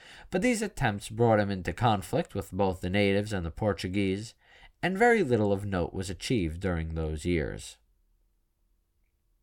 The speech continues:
This was the situation in fourteen seventy-six, when war broke out between Castile and Portugal.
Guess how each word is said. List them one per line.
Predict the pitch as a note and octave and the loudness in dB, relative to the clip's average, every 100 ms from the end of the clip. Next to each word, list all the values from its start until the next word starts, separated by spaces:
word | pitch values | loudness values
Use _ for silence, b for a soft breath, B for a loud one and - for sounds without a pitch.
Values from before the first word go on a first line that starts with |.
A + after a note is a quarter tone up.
| _ _ _ _ _ _ _ _ _ _ _ _ _ b b b b b | _ _ _ _ _ _ _ _ _ _ _ _ _ b b b b b
This | D3+ G3+ - | 4 4 2
was | F3+ F3+ | 0 0
the | - F3+ | 0 0
situation | F#3+ - F3 F3+ E3 - E2+ | -2 2 4 6 4 -2 -4
in | F2 | -6
fourteen | - A2 G2 - F#2 E2 | 0 2 2 -2 -6 -6
seventy-six, | - G2 F2 D#2+ D#2+ - - - - B B B | -2 -2 -2 -4 -4 -4 -4 -6 -14 B B B
when | A2+ A#2+ A#2+ | -2 0 4
war | F#3 G3 | 6 6
broke | G2+ E2+ D#2+ D#2+ | 4 2 2 -2
out | D2 - | -2 -2
between | F#2 - C#3 G#2 D#2 | -6 -4 -4 -2 -4
Castile | - A2 - F2+ C#2+ | -6 -6 -4 -4 -4
and | C#2+ D2+ | -4 -2
Portugal. | - A3+ - - G#2+ | 0 0 -2 -6 -8